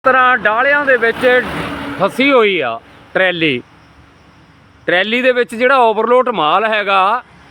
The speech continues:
ਉਹ ਜਿਹੜੇ ਇੱਥੇ ਦੇ ਦਰਖਤ ਆ, ਪੇੜ ਹੈਗੇ ਆ, ਦਰਖਤ ਆ, ਉਹਨਾਂ ਦੇ ਵਿੱਚ ਫਸੀ ਹੋਈ ਆ।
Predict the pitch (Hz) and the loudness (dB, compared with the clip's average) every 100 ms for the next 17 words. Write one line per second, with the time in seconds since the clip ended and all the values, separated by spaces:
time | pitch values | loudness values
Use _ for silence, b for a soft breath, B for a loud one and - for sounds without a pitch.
0 | - - - - - 202 226 233 254 254 | -20 -20 -20 -20 -6 2 4 6 6 6
1 | 262 240 233 254 254 - 254 254 185 185 | 6 2 0 2 0 0 0 0 0 0
2 | 196 - 233 226 220 - - - - - | 0 -2 0 0 -2 -6 -14 -12 -12 -10
3 | - 190 220 240 208 226 233 220 180 196 | -2 2 2 2 0 0 0 0 0 -2
4 | 190 - 220 185 208 _ _ _ _ _ | -2 0 0 0 -4 _ _ _ _ _
5 | _ _ _ _ _ _ _ - 277 311 | _ _ _ _ _ _ _ -2 2 4
6 | 330 311 277 269 240 175 220 262 262 240 | 2 0 -2 -2 -2 -2 -2 2 2 2
7 | 220 170 | 0 -6